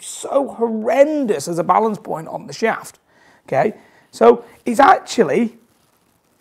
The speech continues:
taken away from the fact that I can't make a one-piece move. I turn back, at this position here, the club should be an extension of my belly button. This is pointing outside my left hip.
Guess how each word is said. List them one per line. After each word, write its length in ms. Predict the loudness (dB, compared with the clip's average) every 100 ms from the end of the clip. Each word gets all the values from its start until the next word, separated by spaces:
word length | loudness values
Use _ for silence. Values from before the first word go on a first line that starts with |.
| _ -4
taken 340 | -4 -2 -2
away 220 | 2 0
from 140 | 0 -10
the 60 |
fact 200 | -6 -6
that 60 | -6
I 80 | -4
can't 360 | 4 4 4
make 280 | 2 0 0
a 40 |
one-piece 520 | 0 0 0 -6 -6 -2
move. 200 | -2 -2
I 60 |
turn 340 | -4 -4 -2 0
back, 360 | 0 0 -6 _ _ _ _ -6
at 100 | -2
this 160 | -2
position 480 | -4 -6 -6 -8 -12
here, 280 | -8 -8 -8 _ -14
the 100 | -2
club 140 | -2
should 140 | -2 -2
be 60 |
an 80 | -2
extension 400 | -4 -8 -8 -8
of 60 | -6
my 60 |
belly 280 | 2 2 2
button. 240 | -2 -6
This 160 | -6 -6
is 80 | -8
pointing 320 | -4 -4 -2
outside 380 | -6 -6 -10 -10
my 80 | -12
left 260 | -14 -4
hip. 360 | -2 -2 -4